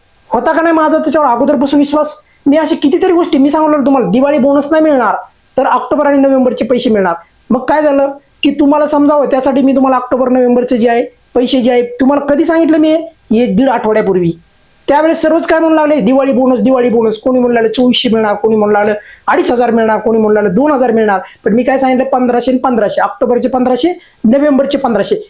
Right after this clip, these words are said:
एकूण किती रुपये झाले? तीन हजार रुपये. आणि मग तेच तीन हजार रुपये तुम्हाला ॲडव्हान्स दिले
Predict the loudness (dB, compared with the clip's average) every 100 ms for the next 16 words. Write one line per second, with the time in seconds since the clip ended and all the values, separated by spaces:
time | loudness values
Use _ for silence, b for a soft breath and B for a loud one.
0 | -2 -2 0 0 0 0 0 0 0 -2
1 | -6 _ -2 0 2 0 0 -2 -6 B
2 | -6 -2 0 -2 -2 -2 -2 0 0 2
3 | 0 0 0 0 0 0 0 0 0 -2